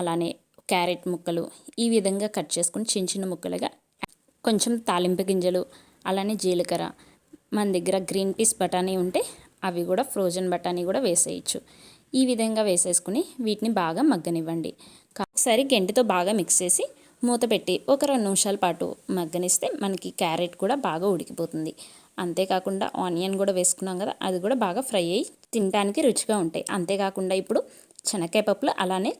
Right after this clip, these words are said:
కొంచెం జీడిపప్పులు కూడా యాడ్ చేసేసుకోండి. ఇది మీ చాయిస్ అండి. శనక్కాయ పప్పులు, జీడిపప్పు కూడా వేసేసుకుని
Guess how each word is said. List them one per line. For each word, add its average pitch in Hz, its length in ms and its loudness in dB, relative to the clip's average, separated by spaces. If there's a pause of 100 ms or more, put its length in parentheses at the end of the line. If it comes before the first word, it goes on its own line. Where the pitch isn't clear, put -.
(180)
కొంచెం 254 240 2 (140)
జీడిపప్పులు 180 540 0
కూడా 330 120 2 (200)
యాడ్ 190 240 -2
చేసేసుకోండి. 170 540 -2 (540)
ఇది 262 220 2
మీ 196 100 2 (140)
చాయిస్ 180 360 0
అండి. 185 180 0 (760)
శనక్కాయ 190 380 0
పప్పులు, 226 240 -2 (180)
జీడిపప్పు 185 460 0
కూడా 196 200 4
వేసేసుకుని 185 520 0